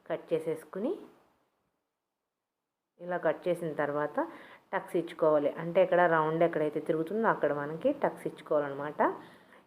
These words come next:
ఇలా టక్స్ పెట్టేసిన తర్వాత బ్యాక్ సైడ్కి టర్న్ చేసుకుని ఇంకొక కుట్టు వేసుకుందాం. ఇలా వేసుకుంటే చాలా నీట్‌గా ఉంటుందండి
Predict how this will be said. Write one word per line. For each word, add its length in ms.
ఇలా 140
టక్స్ 360
పెట్టేసిన 400
తర్వాత 260
బ్యాక్ 360
సైడ్కి 240
టర్న్ 380
చేసుకుని 300
ఇంకొక 420
కుట్టు 260
వేసుకుందాం. 520
ఇలా 140
వేసుకుంటే 420
చాలా 120
నీట్‌గా 500
ఉంటుందండి 560